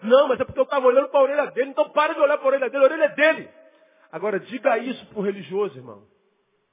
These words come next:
"Eu não aceito isso." Pois é, e quem te falou que você tem que aceitar alguma coisa sobre a vida dos outros? A vida do outro é do outro. A gente não consegue se desapegar. Isso é religiosidade. Tem coisas que eu não aceito. Por exemplo, eu não, não tô querendo pegar ninguém aqui pelo, pelo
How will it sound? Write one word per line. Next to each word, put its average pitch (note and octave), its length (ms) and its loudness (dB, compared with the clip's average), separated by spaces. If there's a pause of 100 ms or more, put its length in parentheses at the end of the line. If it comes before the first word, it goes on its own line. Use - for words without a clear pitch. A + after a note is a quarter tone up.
(640)
"Eu D4 140 2
não D4 60 -2
aceito C4+ 420 -6
isso." B3+ 300 -6
Pois A3+ 200 -4
é, A3+ 100 -8
e - 20 -6
quem B3 180 -20
te - 80 -20
falou G#3+ 220 -12
que - 60 -20
você - 60 -20
tem - 140 -18
que - 80 -16
aceitar F#3 300 -10
alguma F#3 200 -8
coisa F#3+ 220 -8
sobre E3 140 -12
a - 20 -6
vida F3 160 -14
dos C#3+ 220 -18
outros? F#3 220 -6
A - 20 -20
vida E3+ 180 -14
do D3+ 100 -20
outro F#3 200 -10
é G3 40 -10
do D3+ 140 -18
outro. - 260 -16 (1200)
A E3 100 -8
gente G3 220 -8
não G3 80 2
consegue F#3 440 -4
se - 100 -20
desapegar. F3 680 -8 (140)
Isso F3 200 -10
é F3+ 40 0
religiosidade. E3 920 -8 (800)
Tem F#3 140 -2
coisas F#3 400 -4
que - 100 -8
eu F3+ 60 -8
não F#3+ 100 -4
aceito. F3 360 -6
Por F3 120 -8
exemplo, E3+ 320 -8
eu D3+ 60 -4
não, C#3+ 180 -14
não D3 140 -18
tô E3 160 -14
querendo D3 260 -14
pegar C#3+ 340 -10
ninguém C3+ 340 -14
aqui C#3+ 200 -16
pelo, A#2+ 320 -10
pelo D3 240 -6